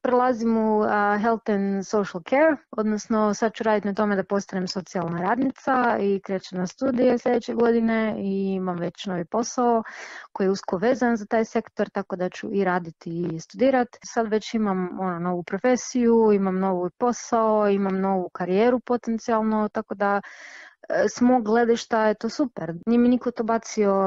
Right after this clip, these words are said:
on, nije mi niko gotovo dao, ja sam se potrudila za to, ali što god sam htjela, sam pronašla načina izuzetno brzo i sustav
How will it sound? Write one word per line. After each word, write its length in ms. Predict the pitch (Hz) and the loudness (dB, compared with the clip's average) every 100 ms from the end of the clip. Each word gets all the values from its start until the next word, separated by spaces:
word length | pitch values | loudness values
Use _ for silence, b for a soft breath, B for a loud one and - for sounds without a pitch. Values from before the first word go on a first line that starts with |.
| 190 190 190 - - | 4 2 2 -2 -6
on, 180 | - 208 | -2 -2
nije 220 | 180 202 214 | 0 2 2
mi 80 | |
niko 440 | 202 220 240 254 220 - | 2 2 2 2 2 0
gotovo 640 | - 208 233 240 214 175 175 | -4 2 2 2 0 0 0
dao, 440 | 190 190 170 175 | 0 0 0 -2
ja 160 | 190 196 | -2 -2
sam 140 | 190 | -6
se 120 | - | -10
potrudila 580 | - 170 254 294 196 175 | -10 -2 2 4 4 0
za 140 | 170 | -4
to, 160 | 170 202 | -6 -2
ali 400 | 180 180 185 185 B B B B | 0 0 0 -2 B B B B
što 200 | - 220 | -2 2
god 160 | 254 | 2
sam 140 | 262 247 | 2 -2
htjela, 480 | - 277 302 277 254 B B | 2 4 4 2 0 B B
sam 220 | - 240 | -4 -4
pronašla 500 | 214 233 233 226 - | -2 0 0 0 -2
načina 540 | 202 202 202 - 185 180 | -2 -2 -4 -6 -4 -4
izuzetno 520 | 175 180 190 - 185 | -4 -2 -2 -2 -6
brzo 500 | 165 196 208 269 269 B B B - | -4 -4 0 2 0 B B B -4
i 460 | 226 226 226 220 208 | 0 2 4 4 4
sustav 460 | 202 240 - 233 | 2 -6 -2 -2